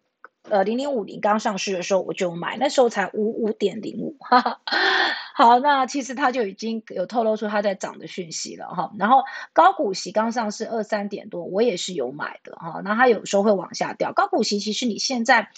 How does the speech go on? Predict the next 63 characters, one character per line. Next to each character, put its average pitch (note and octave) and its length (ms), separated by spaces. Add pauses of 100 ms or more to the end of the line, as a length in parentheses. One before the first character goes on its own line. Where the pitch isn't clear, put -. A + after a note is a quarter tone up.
(260)
如 B3 100
果 B3+ 160
是 A3+ 120
在 A3 100
相 A3 180
对 G#3+ 140
低 G3+ 160
点， - 240
你 F#3+ 40
也 F3+ 80
还 F3 140
是 F3 140
可 - 120
以 D#3+ 60
考 - 280
虑 - 200
的， - 100 (140)
哈。 - 160 (300)
因 C#4+ 100
为 C#4+ 60
你 A3 60
看， A#3 180
毕 B3 100
竟 A#3 160
这 A3 240 (800)
五 F3 80
六 A3+ 160
年 F#3+ 200
来 E3+ 180
它 A3 140
的 G#3 80
涨 - 260
幅 - 140
一 F3+ 40
定 A#3+ 160
没 G3+ 80
有 F#3+ 80
零 F3 160
零 F3 140
五 - 140
零 - 200
多， - 440
哈。 - 200 (360)
那 E4 160
至 D#4+ 200
于 C#4 40
明 C4 180
年， C4+ 260
明 B3 200
年 C4+ 180
零 B3+ 140
零 C4+ 140
五 G#3 200
零， A3+ 260
但 B3 140
是 A#3 80
这 A#3+ 100
个 A3 80
整 F#3+ 120
个 G3 100
总 A3 240
指 G#3 200
数 - 280